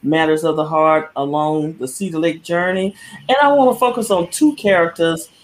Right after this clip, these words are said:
and one is Marion and one is Sally. Sally was abused, um,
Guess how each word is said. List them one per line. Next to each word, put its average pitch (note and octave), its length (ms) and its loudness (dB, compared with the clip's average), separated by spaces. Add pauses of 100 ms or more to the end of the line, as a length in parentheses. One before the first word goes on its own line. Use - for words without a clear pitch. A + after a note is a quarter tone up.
(160)
and G#3+ 180 4
one C4+ 260 4
is F3+ 160 -2
Marion G#3+ 560 2
and E3 180 -4
one F#3 380 -2
is D#3+ 260 -2
Sally. E3+ 540 0 (400)
Sally A#3 360 4
was E3+ 340 4
abused, E3 840 -4
um, C3+ 460 -2